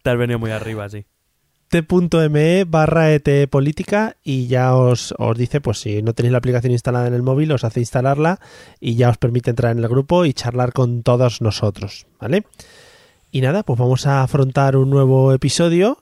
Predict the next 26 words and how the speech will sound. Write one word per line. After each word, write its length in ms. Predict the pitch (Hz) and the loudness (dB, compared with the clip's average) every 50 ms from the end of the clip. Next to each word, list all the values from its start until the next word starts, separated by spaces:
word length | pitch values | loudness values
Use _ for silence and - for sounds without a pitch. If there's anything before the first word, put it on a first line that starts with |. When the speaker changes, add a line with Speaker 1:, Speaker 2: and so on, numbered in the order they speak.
| - _ _ - | -14 _ _ -4
Speaker 2:
en 160 | 151 139 139 | -2 0 2
el 240 | 139 131 127 127 - | 2 0 0 -2 -2
que 100 | 131 120 | -4 -2
seguimos 320 | - 131 123 127 143 147 | -2 0 0 0 0 0
con 120 | - 196 | -2 -2
nuestra 220 | 202 180 - - 151 | -4 -4 -4 -4 -4
serie 240 | - 160 139 139 135 | -2 -2 0 2 2
de 60 | 131 | 2
corrupción, 520 | - 147 135 135 127 - - 160 175 202 208 | 2 2 2 2 2 2 2 0 0 0 0
que 80 | 196 | -2
es 80 | 170 - | -2 0
una 160 | 156 139 131 | 0 0 0
serie 240 | - 151 139 151 156 | 0 0 0 2 2
muy 280 | 151 151 160 180 190 | 2 2 2 2 4
bonita, 480 | 180 147 131 143 175 - 214 165 113 117 127 135 - | 4 4 2 0 0 0 0 -2 -2 -4 -6 -10 -10
una 140 | - - 123 | -10 -10 -8
serie 420 | - 131 123 131 139 143 151 156 | -4 -4 -2 0 0 2 2 0
que, 360 | 143 143 139 131 127 123 120 - _ - - _ _ _ | 0 0 0 0 0 0 -2 -6 _ -20 -20 _ _ _
que 100 | - 117 | -6 -2
nos 160 | 117 120 123 | 0 2 2
da 80 | 156 180 | 2 2
la 100 | 151 123 | 2 4
vida. 340 | 139 185 175 127 104 - _ _ _ | 2 2 2 0 -2 -4 _ _ _
Speaker 1:
Bueno, 320 | - 131 135 131 110 92 - _ _ - | -8 -6 -6 -6 -6 -10 -12 _ _ -20
es, 300 | 98 98 - - - 95 | -20 -20 -20 -20 -20 -18
eh, 380 | 92 90 92 92 95 - - | -18 -18 -18 -18 -20 -20 -20